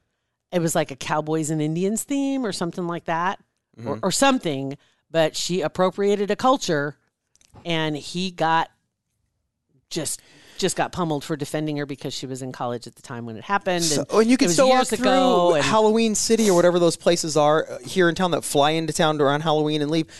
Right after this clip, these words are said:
Speaker 2: There's still sexy Indian lady. There's
Speaker 1: Yeah.
Speaker 2: still sexy, all these different racial, uh, there's, uh, all this stuff. And
Speaker 1: Don't
Speaker 2: it's
Speaker 1: wear your sombrero on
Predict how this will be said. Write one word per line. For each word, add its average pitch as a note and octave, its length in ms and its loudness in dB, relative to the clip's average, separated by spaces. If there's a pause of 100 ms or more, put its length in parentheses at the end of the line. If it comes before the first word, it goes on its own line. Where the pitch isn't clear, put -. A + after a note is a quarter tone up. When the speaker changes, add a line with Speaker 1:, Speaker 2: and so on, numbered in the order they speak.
(120)
Speaker 2:
There's F3 180 0
still F#3 360 2 (280)
sexy - 520 -4
Indian D#3 360 0
lady. G2 300 2
There's G2 180 0
Speaker 1:
Yeah. - 60 2
Speaker 2:
still C#3 180 2
sexy, D3+ 520 0
all E3 300 4
these D#3+ 220 -2
different B2+ 440 0 (240)
racial, C#3+ 480 4
uh, C3 80 4 (180)
there's, B2+ 240 0 (300)
uh, A#2+ 140 0
all F#3+ 220 6
this F3+ 140 0
stuff. - 300 -2
And C#3+ 140 -2
Speaker 1:
Don't E3 100 2
Speaker 2:
it's F#3+ 80 0
Speaker 1:
wear G3 100 2
your F#3+ 120 -6
sombrero E3 500 -4
on C#3 100 -8